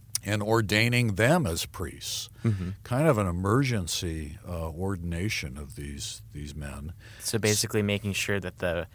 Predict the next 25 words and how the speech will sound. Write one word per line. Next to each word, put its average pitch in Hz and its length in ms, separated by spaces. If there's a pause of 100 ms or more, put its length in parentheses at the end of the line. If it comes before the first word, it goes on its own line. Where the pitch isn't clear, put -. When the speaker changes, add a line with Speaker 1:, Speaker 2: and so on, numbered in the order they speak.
(120)
Speaker 2:
infrastructure 104 960 (100)
of 101 420
the 90 120
church 98 600 (240)
exists 101 500
in 95 100
places 92 440
where 90 100
there 87 140
aren't 90 180
enough 85 260
people, - 360
right? 87 180 (280)
Speaker 1:
That's 127 260
right, 107 400
and, 101 320
and 107 220
doing 123 340
it 101 220
in, 95 460
in 98 140
a 95 80
way 101 360
that, 90 380 (120)
um, 82 460